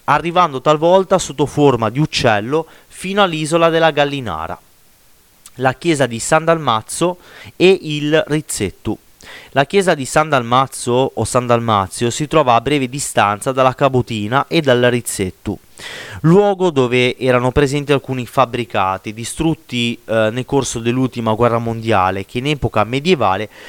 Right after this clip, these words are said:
venivano utilizzati per immagazzinare e proteggere, in caso di guerra, provviste ed errate. La chiesa citata in un documento dell'undici marzo milleduecentosessantuno si pensa fosse stata eretta dai monaci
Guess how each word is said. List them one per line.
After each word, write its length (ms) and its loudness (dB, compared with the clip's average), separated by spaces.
venivano 480 2
utilizzati 920 -2
per 360 -8
immagazzinare 920 2
e 140 -2
proteggere, 720 0
in 140 -10
caso 260 -4
di 120 -8
guerra, 500 0
provviste 760 0
ed 220 -2
errate. 640 -2
La 140 2
chiesa 280 0
citata 640 0
in 100 -4
un 180 -14
documento 600 0
dell'undici 500 -2
marzo 380 2
milleduecentosessantuno 1400 -2
si 140 -8
pensa 460 -2
fosse 340 -4
stata 540 -2
eretta 460 0
dai 180 -4
monaci 600 -2